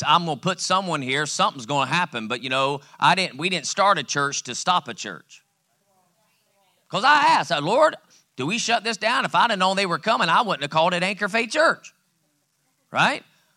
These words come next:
But the Lord knew. And so here we are traveling up every Sunday. We'd preach there on Sunday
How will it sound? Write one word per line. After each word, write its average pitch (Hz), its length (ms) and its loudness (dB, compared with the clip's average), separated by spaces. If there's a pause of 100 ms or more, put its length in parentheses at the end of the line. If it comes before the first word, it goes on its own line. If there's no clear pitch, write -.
But 233 160 4
the 254 80 4
Lord 294 260 6
knew. 320 400 -2 (880)
And 214 180 0
so 262 240 4
here 233 220 2
we 269 160 0
are 254 240 8
traveling 220 440 2
up 190 120 6
every 220 300 2
Sunday. 160 540 2
We'd 151 200 -4
preach 202 280 -4
there 220 200 2
on 214 140 2
Sunday 214 440 -4